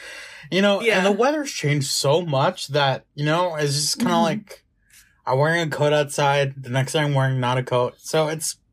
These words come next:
Speaker 1: it's that type of week.
Speaker 2: Texas weather, you know, Texas weather. Yeah, it's actually been getting cooler, and I love it because I can finally wear my sweaters outside and not be, not be heavy,
Speaker 1: <laughs>
Speaker 2: or not, like, feel sweaty and nasty and gross. But yeah, I love,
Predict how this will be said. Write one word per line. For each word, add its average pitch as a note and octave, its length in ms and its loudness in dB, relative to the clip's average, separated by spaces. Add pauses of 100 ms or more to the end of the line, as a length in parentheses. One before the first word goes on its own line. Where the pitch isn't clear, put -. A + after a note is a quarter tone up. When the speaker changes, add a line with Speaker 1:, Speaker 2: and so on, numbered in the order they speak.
(180)
Speaker 1:
it's E3+ 160 -6
that G#3 160 2
type F#3+ 200 0
of D#3+ 100 0
week. C#3 260 -4 (1200)
Speaker 2:
Texas D4+ 420 -2
weather, F3 260 0
you E3 140 -8
know, E3+ 160 -8
Texas G3 460 -4
weather. D#3+ 260 -2 (320)
Yeah, C#4 200 2
it's - 100 -2
actually E4 240 -2
been F#4+ 140 -2
getting D#4 200 -4
cooler, B3 480 2
and G#3 380 -2
I G3+ 140 2
love F#3+ 260 0
it F#3 160 -2
because G#3 200 0
I F#3 100 0
can G#3+ 200 -4
finally F#3+ 340 -2
wear F#3 140 -4
my F3+ 120 -2
sweaters F#3 360 -2
outside F#3 420 -2
and E3+ 160 -6
not E3+ 240 -8
be, F3+ 280 -4
not F3+ 180 -2
be F#3 140 -6
heavy, G3+ 420 -2 (280)
Speaker 1:
<laughs> - 220 -20
Speaker 2:
or G3+ 220 2
not, G3+ 180 0
like, G3+ 160 0
feel G3 460 -2
sweaty F#3+ 640 -2
and E3+ 100 -8
nasty F3+ 480 -4
and E3+ 180 -12
gross. F3+ 560 0
But F#3+ 220 0
yeah, E3+ 240 -2
I G#3+ 120 2
love, A3+ 220 0